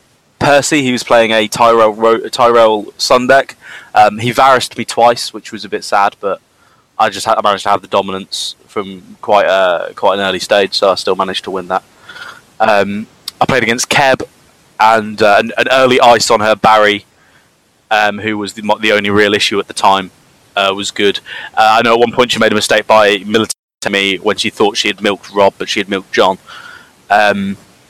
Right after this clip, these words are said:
so all my blokes stood up, and then that was kind of sad for her. She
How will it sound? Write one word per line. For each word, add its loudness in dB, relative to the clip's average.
so 2
all 6
my 2
blokes 0
stood 0
up, 2
and -2
then -4
that 0
was -10
kind -2
of -8
sad 0
for -6
her. 2
She -6